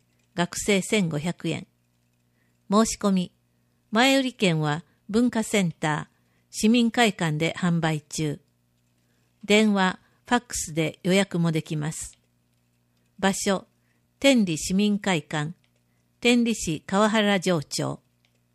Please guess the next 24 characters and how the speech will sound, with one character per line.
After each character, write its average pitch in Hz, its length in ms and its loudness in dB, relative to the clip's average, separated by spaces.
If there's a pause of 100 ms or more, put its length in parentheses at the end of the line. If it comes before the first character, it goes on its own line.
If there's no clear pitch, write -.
(720)
問 233 200 2
い 233 60 4
合 208 60 4
わ 202 140 2
せ、 - 320 -4 (380)
天 262 200 4
理 254 120 2
市 - 360 -4
文 220 200 0
化 220 120 0
セ 208 200 0
ン 160 100 0
タ - 360 -6 (920)
ー、 202 40 -4
月 247 460 -2
祝 - 560 -6
休 180 240 0
館。 156 320 -4 (840)
電 214 260 4
話 180 280 0
零 254 220 4
七 247 260 4
四 190 260 2
三 180 400 -2